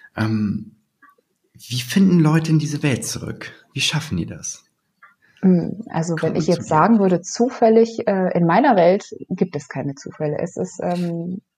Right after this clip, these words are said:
Speaker 2: äh, ich habe für mich eine, ja, vielleicht ganz exklusive Meinung, dass alles aus einem gewissen und guten, immer guten Grund geschieht. Das heißt, wenn du jetzt hier in meine Welt gefallen bist, ist das kein Zufall. Es ist dir glücklicherweise zugefallen.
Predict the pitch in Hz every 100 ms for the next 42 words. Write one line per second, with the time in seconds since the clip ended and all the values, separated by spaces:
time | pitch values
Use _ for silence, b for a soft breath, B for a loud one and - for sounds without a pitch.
0 | - - _ _ - - 277 - 247 240
1 | - 220 220 247 - - 196 185 180 175
2 | 175 - 180 180 151 - 160 160 190 190
3 | - 190 - 202 190 190 175 151 202 196
4 | 175 - 190 226 247 B B B - 190
5 | - 196 202 196 175 180 190 180 180 B
6 | B B 180 180 240 302 247 160 214 254
7 | 233 226 226 196 175 185 170 151 139 147
8 | 156 160 - 160 170 175 156 - 165 156
9 | 139 139 143 233 370 185 - 151 - -
10 | - b b b - 370 214 - 180 151
11 | - 143 - 147 160 - - 214 196 185
12 | 185 156 175 165 165 180 226 - 403 220
13 | - 175 143 131